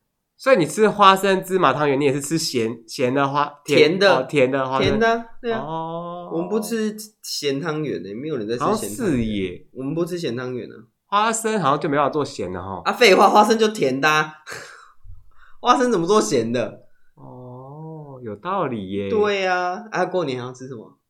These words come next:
Speaker 1: 过年还要吃什么？
Speaker 2: 花粿。
Speaker 1: 花粿，我跟你讲，花粿的东西不是过年的时候吃，
Speaker 2: 不然什么时候吃？
Speaker 1: 它就是一个过年的时候会出现在你家神桌上面，
Speaker 2: 嗯。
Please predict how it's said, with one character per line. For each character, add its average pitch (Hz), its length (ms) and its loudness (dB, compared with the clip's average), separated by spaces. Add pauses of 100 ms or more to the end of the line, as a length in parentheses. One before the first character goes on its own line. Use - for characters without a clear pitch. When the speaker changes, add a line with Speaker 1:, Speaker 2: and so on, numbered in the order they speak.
(100)
Speaker 1:
过 156 80 -8
年 139 60 -6
还 135 80 -2
要 135 40 0
吃 135 100 -4
什 135 40 0
么？ 160 100 6
Speaker 2:
花 - 140 0
粿。 151 260 4 (400)
Speaker 1:
花 143 160 -4
粿， - 340 -8
我 143 80 2
跟 214 140 6
你 214 60 0
讲， 120 200 2 (560)
花 190 140 0
粿 214 140 6
的 208 60 8
东 190 140 6
西 175 80 0
不 - 140 -4
是 151 80 -6
过 156 160 2
年 110 100 2
的 101 60 -2
时 123 80 -4
候 110 100 -2
吃， 90 400 -12
Speaker 2:
不 - 80 -12
然 123 80 -6
什 127 80 -10
么 92 80 -10
时 87 60 -16
候 - 60 -16
吃？ - 80 -20
Speaker 1:
它 262 80 2
就 285 80 4
是 285 100 0
一 - 20 0
个 220 120 4
过 202 320 4
年 139 80 4
的 - 20 2
时 160 80 2
候 175 40 4
会 175 60 4
出 175 140 -2
现 185 100 6
在 190 120 2
你 107 80 -4
家 147 120 0
神 107 360 -4
桌 117 180 -2
上 117 240 -6
面， 101 240 -6
Speaker 2:
嗯。 117 340 -10